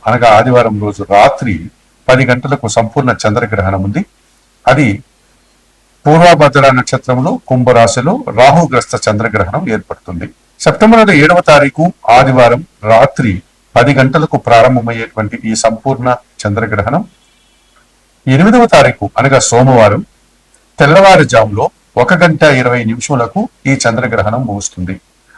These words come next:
అనగా చంద్రగ్రహణం యొక్క పూర్తి నిడివి మూడు గంటల ఇరవై నిమిషంలో. ఏడవ తారీఖు రాత్రి పది గంటలకు ప్రారంభమై ఎనిమిదవ తారీఖు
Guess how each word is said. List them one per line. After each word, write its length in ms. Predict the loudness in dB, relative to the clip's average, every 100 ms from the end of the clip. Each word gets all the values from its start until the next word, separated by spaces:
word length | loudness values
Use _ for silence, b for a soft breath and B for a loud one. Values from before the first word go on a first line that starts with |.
| 0
అనగా 240 | 2 2
చంద్రగ్రహణం 760 | 2 0 0 0 2 2 0 -4
యొక్క 220 | -6 -6
పూర్తి 480 | -4 -4 -4 -4 -2
నిడివి 500 | -2 -2 -2 -4 -6 _ _ -4
మూడు 200 | 0 0
గంటల 300 | -2 -2 -2
ఇరవై 280 | -2 -4 -6
నిమిషంలో. 480 | -6 -8 -8 -8 -12 _ _ _ _ _
ఏడవ 280 | 2 2 4
తారీఖు 420 | 4 2 2 -2
రాత్రి 520 | 2 2 2 -2 -8 -8 _ _ -4
పది 120 | -2
గంటలకు 400 | 0 -2 -2 -4
ప్రారంభమై 560 | 0 0 2 0 -2 -4 _ _ _ -4
ఎనిమిదవ 380 | 0 2 4 2
తారీఖు 560 | 4 2 2 -4 -6